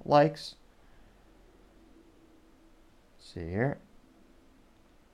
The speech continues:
Study Late says, quote, "She even plagiarized that too," unquote, getting twenty-one likes.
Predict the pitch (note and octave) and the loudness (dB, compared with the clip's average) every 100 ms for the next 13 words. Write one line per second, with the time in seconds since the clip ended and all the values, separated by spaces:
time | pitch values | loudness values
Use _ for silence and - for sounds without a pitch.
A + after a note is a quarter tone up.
0 | - - - - - - - - - - | -20 -20 -20 -20 -20 -20 -20 -20 -20 -20
1 | - - - - - - - - - - | -20 -20 -20 -20 -20 -20 -20 -20 -20 -20
2 | - - - - - - - - - - | -20 -16 -16 -16 -18 -20 -18 -20 -20 -20
3 | - - - - - - - A#2+ A#2+ A#2+ | -20 -20 -20 -20 -18 -4 4 6 6 6
4 | D3 C#3 A#2 C3 B2+ A#2 A#2 A2+ A2 A2 | 4 2 2 4 4 2 0 2 2 4
5 | A2 G#2+ G2+ F2 - A#2+ C#3 C#3+ C#3+ A2 | 6 6 6 -2 2 4 6 6 4 2
6 | F#2+ G2+ F#2 F2 C3+ D#3 D3+ D3+ D3+ - | -2 -2 -2 4 6 8 10 10 8 -2